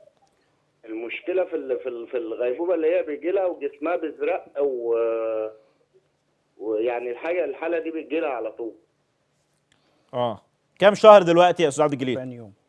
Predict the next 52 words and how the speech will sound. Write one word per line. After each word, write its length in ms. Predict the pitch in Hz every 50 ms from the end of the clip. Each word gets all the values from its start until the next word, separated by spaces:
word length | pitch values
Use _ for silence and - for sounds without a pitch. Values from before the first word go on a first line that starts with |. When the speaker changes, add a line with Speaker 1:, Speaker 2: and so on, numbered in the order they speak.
| _ _ _ _ _ _ _ _ _ _ - -
Speaker 1:
هي 180 | - - 139
Speaker 2:
أربعين 320 | 156 156 160 - 160 175 170
يوم؟ 160 | 175 185 202
Speaker 1:
عندها، 680 | 214 196 190 180 170 160 151 147 143 139 135 117 - - _ _ _ _ _ -
آه، 540 | 123 131 131 131 131 127 123 123 127 - -
خمسة 240 | 190 190 - - 208
وأربعين 320 | 180 156 - 165 170 170
يوم. 140 | 151 127 -
Speaker 2:
خمسة 260 | - 156 151 - 165
وأربعين 280 | 147 139 139 147 147 139
يوم، 160 | 127 120 110
شهر 260 | - - 180 185 175
ونص 360 | 165 151 151 156 143 - -
يعني. 200 | 113 98 87 82 _ _ _ _ _ _ _ _ _
Speaker 1:
اه، 340 | - 104 123 131 127 117 104 92 - -
اه. 140 | 98 92 78 - _ _ _ _ _ _ _ _ _ _ _ _
Speaker 2:
تمام، 200 | 131 131 131 120
في 120 | 110 -
اي 40 | 131
استفسار 300 | 135 - - - - 135
تاني 160 | - 147 135
يا 60 | 123 120
دكتور 140 | - 139
احمد 260 | 151 151 139 131 - _
حابب 140 | - 120
Speaker 3:
اه، 140 | 123 170 170
Speaker 2:
تساله؟ 100 | 151 151
Speaker 3:
لو 220 | 151 151 147 143 143
سمحت 420 | - - 160 165 202 202 - -
يا 180 | 214 190 175 170
استاذ 180 | 156 - 202
عبد 100 | 196 180
الجليل 300 | 175 170 175 185 190 170
معايا. 400 | 160 147 151 170 208 240 269 277 - _ _ _ _ _ _ _ _ _ _ _ _ _ _
Speaker 1:
مع 200 | 104 123 127 160
Speaker 3:
ال-، 140 | 170 170 165
Speaker 1:
حضرتك 180 | 170 170 165
يا 300 | 160 160 160 156 156 156
دكتور. 180 | - - 202 - - _ -
Speaker 3:
انت 180 | 202 190 -
بتقول 640 | 208 185 180 170 - 208 247 294 294 269 240 214 190
يعني 540 | 175 160 147 123 80 65 131 135 127 143 170
ايه 100 | 220 240
غيبوبه؟ 500 | 190 208 180 160 143 151 170 160 131 123
انا 120 | 107 107
عايز 160 | 113 151 165 180
افهمها 420 | 170 - 175 170 170 160 147 135
برضك. 380 | 131 147 143 131 117 113 113 -
انت 100 | 143 143
بتقول 240 | 131 - 196 196
غيبوبه. 380 | 180 156 175 165 147 135 180 -
Speaker 1:
هي، 220 | - 160 - -